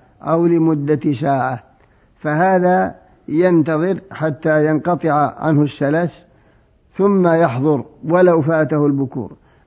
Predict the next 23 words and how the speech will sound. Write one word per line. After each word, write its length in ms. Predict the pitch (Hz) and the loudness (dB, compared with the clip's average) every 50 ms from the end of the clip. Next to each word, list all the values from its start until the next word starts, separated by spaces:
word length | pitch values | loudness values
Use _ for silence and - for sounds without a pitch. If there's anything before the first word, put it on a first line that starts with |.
| - 196 | -6 -4
أما 280 | 196 190 180 170 165 | -2 0 0 0 0
إذا 260 | 156 156 160 151 147 143 | -2 -2 0 0 -2 -2
كان 380 | 135 - 180 185 180 165 156 147 151 156 | 0 0 0 2 2 2 0 0 0 -2
بصفة 440 | 139 - 185 190 180 170 143 160 | 0 0 0 2 2 0 0 0
مستمرة 680 | 151 147 147 139 110 - 147 151 156 151 135 135 151 151 | 2 2 2 0 0 -2 0 0 0 0 0 0 0 0
ولم 340 | 147 160 180 185 185 180 | 0 2 2 2 4 4
ينقطع 480 | 170 165 151 131 120 143 143 139 190 233 339 - _ _ _ _ _ _ | 2 2 0 -2 -2 -4 -4 -4 -6 -8 -8 -10 _ _ _ _ _ _
فينبغي 560 | - 254 220 190 170 160 160 151 160 151 - | -6 -4 -2 0 0 0 0 0 0 0 2
أن 80 | 156 | 4
يبكر، 520 | 156 156 151 151 156 147 151 - 156 131 - - - _ _ _ _ - | 4 4 4 2 0 -2 -4 -6 -6 -6 -8 -10 -20 _ _ _ _ -6
لكن 400 | 135 160 180 190 180 - 185 151 | -2 2 2 2 2 0 -4 -4
عليه 460 | 147 151 151 156 165 175 180 165 - - - - _ _ _ _ _ _ _ _ | -2 0 0 0 2 2 0 0 -2 -6 -18 -20 _ _ _ _ _ _ _ _
أن 160 | 147 156 156 156 | -2 0 0 2
يتحفظ 680 | 160 151 - 156 123 143 165 165 - - 165 147 143 | 0 0 -2 -4 -4 -2 -2 -2 -2 -2 -2 -2 -2
حتى 460 | 139 117 151 175 170 - 175 165 156 | -4 -2 -2 -2 -2 -2 0 0 2
لا 180 | 156 170 180 180 | 4 4 4 4
يلوث 500 | 175 175 170 165 160 160 156 156 151 123 | 4 6 6 6 4 4 4 4 2 2
المسجد 500 | 151 147 147 147 135 - - - 127 110 92 - _ _ _ _ _ _ _ _ - | 2 2 2 2 0 -4 -8 -12 -12 -12 -12 -16 _ _ _ _ _ _ _ _ -8
ولا 400 | 135 147 156 165 170 180 185 180 | -4 -2 -2 0 2 2 4 4
يلوث 460 | 180 175 175 170 165 160 156 160 147 | 4 4 4 4 2 2 2 0 -2
ثيابه 600 | - - 160 147 151 156 151 139 139 135 131 113 | -2 -4 -2 0 2 0 0 0 -2 -4 -6 -6
ولا 420 | - - 160 170 170 175 170 165 | -6 -4 0 2 2 4 4 2
جسمه 380 | 160 151 151 131 123 135 131 131 | 2 0 -2 -2 -2 -4 -4 -4